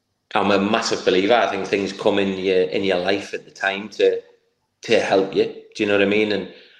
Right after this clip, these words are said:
that was a pathway for me to get back on track, and, and it did. And it was just,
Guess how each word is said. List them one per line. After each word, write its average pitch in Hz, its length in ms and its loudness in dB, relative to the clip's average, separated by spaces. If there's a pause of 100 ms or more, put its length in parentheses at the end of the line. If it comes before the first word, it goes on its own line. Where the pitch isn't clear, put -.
(140)
that 95 160 2
was 98 100 -4
a 95 120 0
pathway 92 500 0
for 92 140 -4
me 92 300 -2
to 92 320 2
get 98 200 -4
back 92 240 -2
on 90 120 -6
track, - 380 -4
and, 101 140 -16 (560)
and 131 100 6
it - 80 0
did. - 500 0
And 127 140 4
it 120 80 4
was 120 160 0
just, 143 200 0